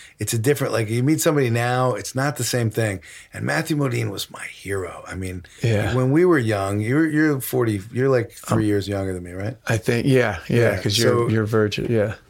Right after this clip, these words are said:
Speaker 1: So, so he was, like, my hero. So, uh, like, that was
Speaker 2: Yeah.
Speaker 1: more mind-blowing to me than, you know, any of the actors I've worked with, 'cause he was that guy that I, like,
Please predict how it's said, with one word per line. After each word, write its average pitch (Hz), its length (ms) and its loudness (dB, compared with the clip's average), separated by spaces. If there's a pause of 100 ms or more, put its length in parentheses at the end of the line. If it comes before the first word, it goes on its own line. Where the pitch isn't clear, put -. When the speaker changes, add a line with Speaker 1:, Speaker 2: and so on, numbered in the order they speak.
(500)
Speaker 1:
So, 139 520 4
so 135 600 4 (240)
he 123 240 -2
was, 170 200 2
like, 147 180 0
my 131 160 0
hero. 160 240 -2
So, 127 380 2
uh, 131 320 0
like, 135 280 0
that 185 280 2
was 226 240 0 (360)
Speaker 2:
Yeah. 117 320 2
Speaker 1:
more 160 260 6
mind-blowing 143 640 4
to 123 80 0
me 120 220 2
than, 107 380 0
you 120 120 0
know, 104 360 0
any 123 300 2
of 110 160 0
the 107 360 4
actors 107 380 0
I've 104 160 2
worked 110 300 0
with, 104 240 0
'cause 95 180 -2
he 110 140 0
was 101 220 0
that 98 240 -2
guy 104 280 0
that 98 140 0
I, 92 140 0
like, 90 280 -6